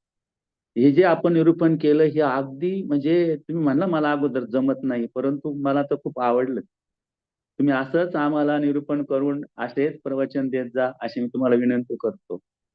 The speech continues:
आम्ही जे बद्धजीव आहे यापैकी किती जमेल हे मला माहिती नाहीये, पण तुम्ही सांगितल्याप्रमाणे इस्कॉन मध्ये आल्यापासून सोळा माळा आणि एकादशी व्रत आपण घेतलेलं आहे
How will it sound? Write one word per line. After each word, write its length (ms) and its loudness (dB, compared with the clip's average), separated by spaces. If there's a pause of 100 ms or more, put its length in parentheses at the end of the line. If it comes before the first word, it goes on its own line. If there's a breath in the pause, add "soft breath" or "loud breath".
(120)
आम्ही 280 2
जे 80 2
बद्धजीव 560 0
आहे 420 -4 (100)
यापैकी 480 -4
किती 200 -2
जमेल 300 0
हे 100 0
मला 200 -2
माहिती 340 -4
नाहीये, 320 -6 (560)
पण 120 -2
तुम्ही 200 2
सांगितल्याप्रमाणे 960 0 (280)
इस्कॉन 380 -4
मध्ये 220 0
आल्यापासून 720 -2
सोळा 640 -2
माळा 420 -2 (300)
आणि 200 -2
एकादशी 480 0
व्रत 280 -2
आपण 340 -6
घेतलेलं 420 0
आहे 260 -2